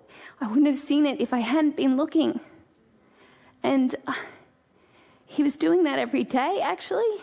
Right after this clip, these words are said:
He was putting me forward first. But I wasn't seeing it because I wasn't looking. And, um, it completely changed my view of how I see people, particularly him.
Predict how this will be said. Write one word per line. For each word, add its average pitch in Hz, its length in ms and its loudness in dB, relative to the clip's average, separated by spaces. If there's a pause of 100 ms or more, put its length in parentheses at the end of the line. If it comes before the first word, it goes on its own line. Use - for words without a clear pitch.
(140)
He - 80 -16
was 262 120 -2
putting 302 340 0
me 254 120 0
forward 285 580 -4
first. - 640 -4 (1200)
But 269 120 -2
I 277 100 0
wasn't 294 340 -2
seeing 311 300 2
it 262 100 -4
because - 200 -6
I 285 60 0
wasn't 277 320 -4
looking. - 380 -4 (1800)
And, 247 280 0
um, 233 280 0 (800)
it 254 100 -6
completely 262 600 0
changed 240 420 0
my 208 160 -2
view 233 440 -2 (280)
of 220 160 0
how 220 260 -2
I 196 80 -4
see 226 260 -6
people, 285 520 -2 (260)
particularly - 540 -4
him. 269 300 2